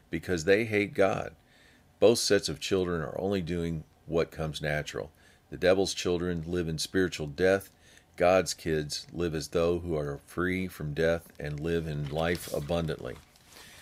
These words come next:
The word of encouragement, as God's kids, our nature is to desire to please our Father by obeying him. His orders to us are simple and laid out in verse twenty-three. "Believe in the name of Jesus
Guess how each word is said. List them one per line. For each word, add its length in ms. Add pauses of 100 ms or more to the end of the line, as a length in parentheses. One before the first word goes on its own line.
(180)
The 60
word 260
of 100
encouragement, 760 (680)
as 240
God's 340
kids, 480
our 200
nature 400
is 160
to 140
desire 640
to 140
please 420
our 140
Father 460 (100)
by 120
obeying 500
him. 280 (480)
His 240
orders 340
to 200
us 240
are 60
simple 680
and 160
laid 220
out 220
in 80
verse 240
twenty-three. 720 (560)
"Believe 580
in 160
the 80
name 260
of 120
Jesus 600